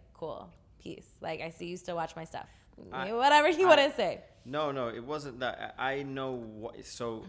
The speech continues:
Speaker 2: I have a lot of female friends from various walks of life. When, when, so something that I didn't share, when I was younger,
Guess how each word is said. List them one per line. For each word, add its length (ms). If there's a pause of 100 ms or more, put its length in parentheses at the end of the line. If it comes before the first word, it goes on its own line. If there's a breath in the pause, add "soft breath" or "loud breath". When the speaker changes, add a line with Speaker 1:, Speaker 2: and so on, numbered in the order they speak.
(180)
Speaker 2:
I 120
have 160
a 60
lot 260
of 120
female 420
friends 400
from 300 (360)
various 420
walks 280
of 120
life. 240 (920 loud breath)
When, 480 (360)
when, 520 (140)
so 400 (260)
something 320
that 120
I 60
didn't 220
share, 340 (140)
when 160
I 80
was 260
younger, 500